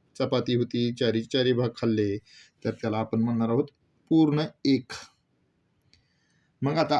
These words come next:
अपूर्णांकामध्ये आपण सर्वात अगोदर पाहिलं की वरच्या अंकाला अंश म्हणतात, खालच्याला छेद म्हणायचंय. एकूण भाग किती केले ते खाली लिहायचे आणि त्यातील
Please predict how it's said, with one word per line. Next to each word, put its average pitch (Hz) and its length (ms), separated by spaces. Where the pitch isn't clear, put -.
अपूर्णांकामध्ये 147 960
आपण 135 240
सर्वात 135 300
अगोदर 135 200
पाहिलं 131 400
की 139 60
वरच्या 127 480
अंकाला 117 460
अंश 170 360
म्हणतात, 104 480
खालच्याला 120 560
छेद 160 320
म्हणायचंय. 104 640
एकूण 143 340
भाग 139 260
किती 147 200
केले 139 320
ते 139 220
खाली 165 280
लिहायचे 104 500
आणि 127 280
त्यातील 151 500